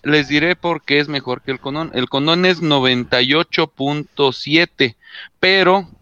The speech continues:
como a, a muchos adolescentes o, o mucha gente no sabe ponérselo, reduce su eficacia a un ochenta y dos, ochenta por ciento. Entonces se podría decir que en teoría el basal gel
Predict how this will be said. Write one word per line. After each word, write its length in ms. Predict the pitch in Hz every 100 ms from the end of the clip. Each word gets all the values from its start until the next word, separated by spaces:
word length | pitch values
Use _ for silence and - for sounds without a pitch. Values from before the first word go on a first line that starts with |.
| -
como 600 | 123 123 120 120 120 120
a, 380 | 120 120 127 123
a 20 |
muchos 960 | 135 147 160 175 165 160 - - -
adolescentes 920 | 123 120 123 127 123 175 170 - 156 127
o, 140 | 110
o 220 | 110 107
mucha 300 | 110 131 139 131
gente 680 | 147 139 135 127 120 113 110
no 140 | 123 131
sabe 320 | 139 135 131
ponérselo, 640 | - 127 151 139 143 143 - - - -
reduce 520 | 131 131 151 147 156
su 120 | -
eficacia 720 | 139 139 - 147 139 147 143 110
a 80 |
un 240 | 113 123 127
ochenta 540 | 120 117 110 104 101
y 60 | 107
dos, 500 | 127 135 135 131 -
ochenta 420 | 107 - 110 113
por 240 | - 117
ciento. 380 | - 139 139 120 - - - -
Entonces 480 | 117 - 135 135
se 120 | - 113
podría 320 | 101 110 151
decir 240 | - 180
que 100 | -
en 100 | 175
teoría 440 | - 180 175 165 147 - - -
el 180 | 123 117
basal 420 | 113 113 127 120
gel 320 | 120 180 202